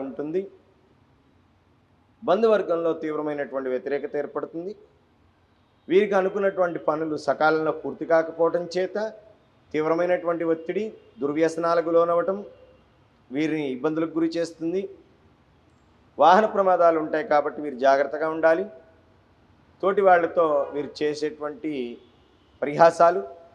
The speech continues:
వీరి జీవితానికి ఇబ్బందిదాయకంగా ఉంటాయి. మనోధైర్యం కోల్పోకుండా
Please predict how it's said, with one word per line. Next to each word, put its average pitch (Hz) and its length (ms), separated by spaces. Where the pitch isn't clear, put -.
వీరి 143 240
జీవితానికి 175 560
ఇబ్బందిదాయకంగా 156 800
ఉంటాయి. 175 260
మనోధైర్యం 180 640
కోల్పోకుండా 165 760